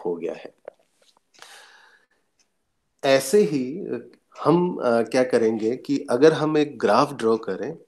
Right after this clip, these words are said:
पॉपुलेशन साइज के बीच में और टाइम के बीच में, तो जब ये ग्राफ हम ड्रॉ कर रहे होते हैं तो शुरू में जो पॉपुलेशन का जो साइज है वो क्या है,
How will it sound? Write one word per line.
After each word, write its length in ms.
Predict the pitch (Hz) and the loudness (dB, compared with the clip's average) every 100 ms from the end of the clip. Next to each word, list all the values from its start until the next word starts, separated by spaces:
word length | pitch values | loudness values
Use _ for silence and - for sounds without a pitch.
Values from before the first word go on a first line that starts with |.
| _ _ _ _ | _ _ _ _
पॉपुलेशन 580 | - 214 127 131 147 165 160 | -4 0 0 0 0 -2 -4
साइज 440 | - - 107 135 | -8 -4 0 0
के 140 | - 147 | 0 -2
बीच 460 | 131 110 120 120 | -2 -6 -6 -6
में 300 | 113 120 127 - | -6 -6 -8 -4
और 140 | 110 | -4
टाइम 360 | 107 98 101 135 | -2 -2 0 0
के 160 | 139 | 0
बीच 500 | 127 101 95 95 - | -2 -2 -8 -8 -10
में, 180 | 90 110 - _ _ _ - - - _ _ _ | -8 -8 -10 _ _ _ -20 -20 -20 _ _ _
तो 300 | 170 - - _ - | -4 -4 -10 _ 4
जब 200 | 156 165 | 6 8
ये 100 | 180 | 4
ग्राफ 500 | 123 120 131 160 - | 4 4 4 2 -4
हम 260 | 139 160 | -8 -8
ड्रॉ 240 | 123 113 143 | -4 0 0
कर 180 | - 127 | -2 -6
रहे 200 | 123 120 | -6 -8
होते 300 | 110 104 101 | -8 -8 -8
हैं 320 | 95 127 147 | -8 -10 -8
तो 520 | 131 131 131 131 131 | -2 0 -2 -4 -10
शुरू 420 | - - - 147 175 | -12 -8 2 4 4
में 200 | 170 170 | 2 2
जो 140 | 165 | 0
पॉपुलेशन 640 | 160 113 - 120 117 156 160 | 0 -2 0 -2 0 -4 -4
का 140 | 156 | -6
जो 160 | 147 151 | -4 -6
साइज 540 | - 98 113 147 143 | -4 -4 0 -2 -2
है 140 | 131 143 | -10 -12
वो 360 | 127 135 135 135 | -6 -4 -4 -8
क्या 260 | - 117 120 | -6 -4 -4
है, 240 | 113 120 | -6 -12